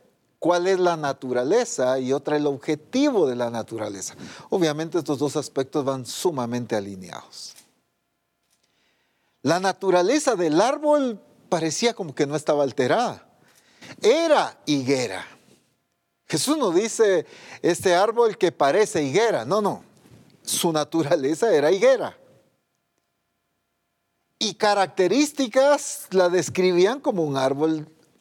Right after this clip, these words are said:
de higos, sus hojas. Sin embargo,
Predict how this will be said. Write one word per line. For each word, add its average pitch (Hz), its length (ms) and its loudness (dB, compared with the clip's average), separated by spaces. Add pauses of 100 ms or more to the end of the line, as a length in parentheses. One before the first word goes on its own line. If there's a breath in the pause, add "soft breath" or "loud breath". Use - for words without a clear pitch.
de 180 160 2
higos, 269 640 -4 (460)
sus - 280 -2
hojas. - 600 -4 (1700)
Sin 147 300 -4
embargo, 120 720 -4